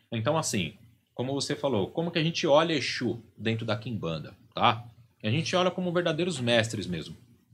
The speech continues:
tá bom? Eu não posso olhar o tranca-rua que me acompanha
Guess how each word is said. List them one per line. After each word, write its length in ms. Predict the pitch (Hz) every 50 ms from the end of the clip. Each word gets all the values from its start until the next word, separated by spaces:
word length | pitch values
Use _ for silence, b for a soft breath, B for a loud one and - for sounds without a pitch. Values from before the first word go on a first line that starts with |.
| _ _ _ _ _ _ _
tá 140 | - 87 78
bom? 320 | 82 101 - 139 127 - B B B B B B -
Eu 100 | 98 104
não 120 | - 151
posso 320 | 151 185 175 165 170 170 151
olhar 160 | 147 147 135
o 60 | 117
tranca-rua 440 | - 135 131 - 131 107 113 120 113
que 80 | 120
me 80 | 117 117
acompanha 640 | 110 113 104 90 - - 151 175 175 131 85 80